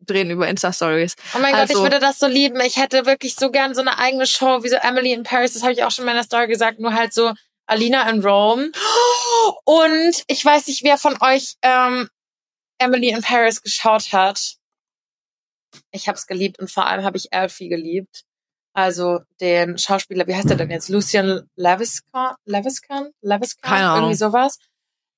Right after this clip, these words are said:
Speaker 2: Ähm, obsessed, wenn ich mit einem, wenn ich mir einen Promi für eine Nacht aussuchen dürfte, dann wär er das. Zu hundert Prozent. Every time.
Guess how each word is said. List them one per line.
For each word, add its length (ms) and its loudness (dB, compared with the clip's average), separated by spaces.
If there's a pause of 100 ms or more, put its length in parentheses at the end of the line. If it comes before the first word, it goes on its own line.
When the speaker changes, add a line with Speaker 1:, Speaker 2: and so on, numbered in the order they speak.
Speaker 2:
Ähm, 440 2
obsessed, 720 0
wenn 120 0
ich 120 -6
mit 160 -4
einem, 500 -2
wenn 160 -4
ich 100 -8
mir 180 -4
einen 240 -4
Promi 360 -2
für 180 -6
eine 200 -2
Nacht 260 -4
aussuchen 480 -6
dürfte, 260 -6
dann 200 -6
wär 120 -4
er 200 0
das. 240 -6
Zu 140 -6
hundert 280 -4
Prozent. 500 -12 (140)
Every 240 -4
time. 340 -4